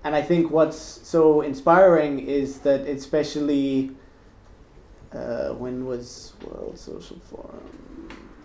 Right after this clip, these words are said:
I guess two thousand fifteen in Tunisia, the World Social Forum. Uh, there was a first sort of process where you saw, uh, small-scale farmers, small-scale fishers, indigenous people,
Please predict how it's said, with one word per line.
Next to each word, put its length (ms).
I 100
guess 260
two 220
thousand 320
fifteen 500
in 140
Tunisia, 640
the 80
World 240
Social 280
Forum. 420
Uh, 460
there 140
was 160
a 60
first 380
sort 200
of 180
process 540
where 160
you 160
saw, 560
uh, 420
small-scale 480
farmers, 640
small-scale 380
fishers, 680
indigenous 540
people, 720